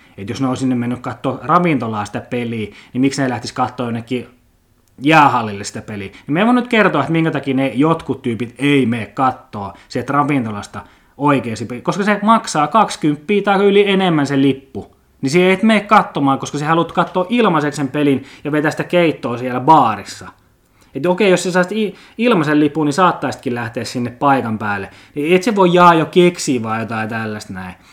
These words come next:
Ja yleisesti ottaen just, mitä siinä sanottiin, tämä Atte sanoi, että, että yleisesti ottaen sinne mennään kokoontumaan ja niillä kaikilla on jo le-, liput, niin sit, siitä ne siirtyy sinne hallille. Et sit ketkä sinne jää, niin jää ihan tarkoituksella,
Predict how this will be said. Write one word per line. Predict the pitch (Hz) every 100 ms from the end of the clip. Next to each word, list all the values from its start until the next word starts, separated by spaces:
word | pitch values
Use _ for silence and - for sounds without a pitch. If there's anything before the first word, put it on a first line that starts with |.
| - 143
Ja |
yleisesti | 160 196 180 170 180
ottaen | 170 - 156 160
just, | 208 208 - -
mitä | 123 127
siinä | 131
sanottiin, | 131 170 170 151 - 127 120 117 _
tämä | 110 110 139 175
Atte | 170 - 139 - - -
sanoi, | 151 156 160 139 - _ _
että, | 120 117 - 113 113 - _ _ _ _ _
että | 127 123 156
yleisesti | 170 156 147 147
ottaen | 139 139 127
sinne | 143
mennään | 139 147 147 -
kokoontumaan | 190 208 226 185 139 135 123 120 123
ja |
niillä | 131 139
kaikilla | 143 170 160 135 127 170
on | 175
jo | 151 135
le-, | 135 135 123
liput, | 123 156 160 156 117 104 - _ _ -
niin | 110
sit, | 135 127
siitä | 160 151
ne |
siirtyy | 139 185 175 127 120
sinne | 117 120
hallille. | 113 131 127 107 107 107 - _
Et | 117
sit | 151 151
ketkä | 151 156
sinne | 151 147
jää, | 147 165 151 123 - 131
niin | 135
jää | 143
ihan | 135 143
tarkoituksella, | 139 127 156 131 123 110 - 113 110